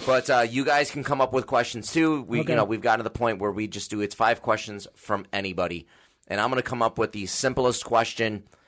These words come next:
Speaker 1: Uh, favorite Ted Lasso character? Favorite, whether it's, whether it's the season one version, the season two version, a combination of all three seasons.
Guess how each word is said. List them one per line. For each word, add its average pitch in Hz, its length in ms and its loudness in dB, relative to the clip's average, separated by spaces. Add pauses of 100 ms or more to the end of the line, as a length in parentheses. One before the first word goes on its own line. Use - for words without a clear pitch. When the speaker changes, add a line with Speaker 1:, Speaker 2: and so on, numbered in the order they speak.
(380)
Speaker 1:
Uh, 98 360 4
favorite 127 680 0 (300)
Ted 120 340 -2
Lasso 107 560 0 (320)
character? 85 760 -6 (680)
Favorite, 110 440 0
whether 120 260 4
it's, 113 200 2 (200)
whether 117 260 4
it's 107 200 0
the 104 100 -6
season 90 400 -6
one 120 220 0
version, 117 340 0
the 113 80 -4
season 82 300 -8
two 127 240 -4
version, 107 480 -4 (180)
a - 80 -12
combination 101 640 -4
of 85 120 -8
all 92 480 0
three 120 240 -2
seasons. 117 640 -8